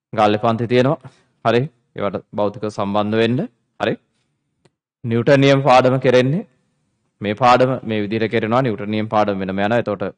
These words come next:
පාඩම් දෙකක් යනවා මේ දවස්වල. මේ ටයිම් එකෙමයි පන්තිය දැන් කරන් යන්නේ. එහෙමනම් අපි අදට වැඩ ටික මෙතනින් අවසන් කරමු.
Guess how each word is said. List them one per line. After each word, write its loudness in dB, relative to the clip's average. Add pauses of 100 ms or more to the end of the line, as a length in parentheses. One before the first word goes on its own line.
(120)
පාඩම් -4
දෙකක් -4
යනවා 0
මේ 0
දවස්වල. 2 (440)
මේ -4
ටයිම් 0
එකෙමයි -6
පන්තිය -6 (120)
දැන් -10
කරන් -4
යන්නේ. 0 (920)
එහෙමනම් 4
අපි 4
අදට 4
වැඩ 6
ටික 0
මෙතනින් 2
අවසන් 4
කරමු. -2